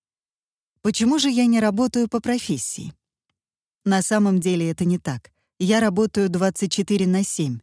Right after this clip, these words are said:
используя свои знания, полученные за восемь лет учёбы. И до сих пор учусь. Все знания, которые я получаю, бесценны.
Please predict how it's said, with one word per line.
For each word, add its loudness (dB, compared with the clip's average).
используя -4
свои -4
знания, 0
полученные 0
за -2
восемь -4
лет -2
учёбы. -6
И -2
до -2
сих -8
пор -2
учусь. -10
Все -2
знания, 2
которые 0
я 0
получаю, 0
бесценны. -4